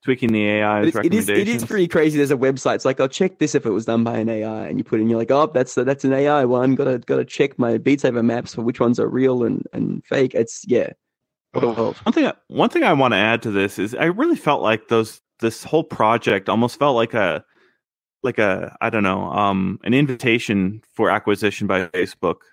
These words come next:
Speaker 1: Like, it, it really looked like a project that they're like, "Come on, buy us, Facebook, and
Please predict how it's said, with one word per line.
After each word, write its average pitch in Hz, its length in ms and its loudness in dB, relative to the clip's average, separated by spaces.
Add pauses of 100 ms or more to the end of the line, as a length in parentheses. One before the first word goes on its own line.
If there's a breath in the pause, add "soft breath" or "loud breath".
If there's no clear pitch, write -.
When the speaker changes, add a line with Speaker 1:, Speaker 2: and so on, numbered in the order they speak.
(160)
Speaker 1:
Like, 107 320 0
it, 104 220 -2
it 107 160 -4
really 139 240 4
looked 113 260 0
like 107 160 0
a 101 60 0
project 101 800 0 (560)
that 101 160 -4
they're 98 520 2 (120)
like, - 180 -8 (320)
"Come - 140 -2
on, 98 160 0
buy 123 260 2
us, 110 160 -4
Facebook, 104 560 -2
and 98 260 -4